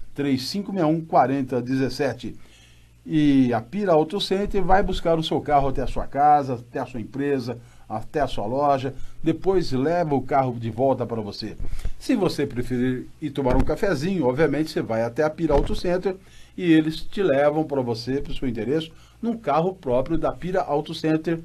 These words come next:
que faz o serviço de leva e trás. Pira Auto Center, em Pirassununga, três cinco meia dois, trinta e seis cinquenta e nove, três cinco meia um, quarenta dezessete.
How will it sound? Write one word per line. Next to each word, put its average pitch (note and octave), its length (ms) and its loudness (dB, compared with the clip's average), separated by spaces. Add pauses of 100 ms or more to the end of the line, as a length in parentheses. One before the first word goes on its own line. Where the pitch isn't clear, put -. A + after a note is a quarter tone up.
(220)
que G#3+ 100 -4
faz C#3+ 340 2
o C#3+ 40 -10
serviço B2+ 500 2 (260)
de B2+ 140 0
leva A2+ 340 -2
e G#2+ 40 -6
trás. A2 360 -6 (360)
Pira A3 360 0
Auto F3+ 320 0
Center, D3 560 -4
em F3+ 160 -2
Pirassununga, D3+ 480 -2
três A#2+ 240 -6
cinco E3+ 200 -10
meia G3+ 160 -2
dois, D3+ 340 -2 (320)
trinta G3+ 300 0
e D#3 100 4
seis D#3 380 0
cinquenta F#3 400 -2
e F#3 60 2
nove, C#3+ 260 4
três A#2+ 260 -6
cinco F#3 220 -10
meia G3 160 0
um, E3 200 0 (320)
quarenta C3+ 640 0
dezessete. B2+ 840 -4